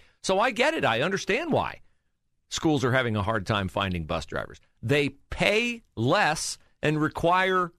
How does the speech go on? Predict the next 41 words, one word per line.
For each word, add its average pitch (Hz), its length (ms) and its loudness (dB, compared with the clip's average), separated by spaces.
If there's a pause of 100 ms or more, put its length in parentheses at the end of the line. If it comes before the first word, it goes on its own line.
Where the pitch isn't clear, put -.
more 127 500 2 (400)
for 139 460 0 (200)
a 131 140 2
job 139 520 2
that - 120 -4
does 117 140 -2
not 147 180 2
offer 135 500 0
the 117 100 -2
same 143 480 -2 (460)
satisfaction 151 840 2
unless 143 240 0
you're 120 140 -2
a 110 40 -2
super - 380 -2
people 160 260 -4
person 120 380 -2 (180)
and 127 120 0
you 135 100 0
really 131 240 2
like 110 240 0
engaging 98 460 -2
with 110 120 -6
the - 60 -14
kids. - 300 -2
But 110 240 -8
most - 260 -2
people, 302 240 0
given 247 240 -2
the 160 80 -2
choice, 226 340 0 (1000)
would 165 180 0
probably 294 480 2
rather 196 320 2
do 170 240 2
it 202 180 -2
alone 180 560 0
on 127 200 -2
their 113 220 -2
own 175 240 0
time. 170 420 0